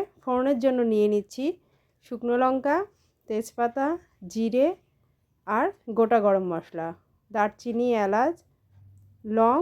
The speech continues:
আর গোলমরিচ একটু থেতো করে নিয়েছি। এগুলো দিয়ে একটু নেড়ে চেড়ে কেটে রাখা আলুর টুকরোগুলোকে দিয়ে দিব। দিয়ে আলুগুলোকে ভালো করে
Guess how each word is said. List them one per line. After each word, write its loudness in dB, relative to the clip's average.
আর 0
গোলমরিচ -2
একটু -6
থেতো 0
করে 0
নিয়েছি। 0
এগুলো 2
দিয়ে 4
একটু 0
নেড়ে 0
চেড়ে 0
কেটে -2
রাখা 4
আলুর 2
টুকরোগুলোকে -2
দিয়ে 2
দিব। -4
দিয়ে 2
আলুগুলোকে 2
ভালো -2
করে 0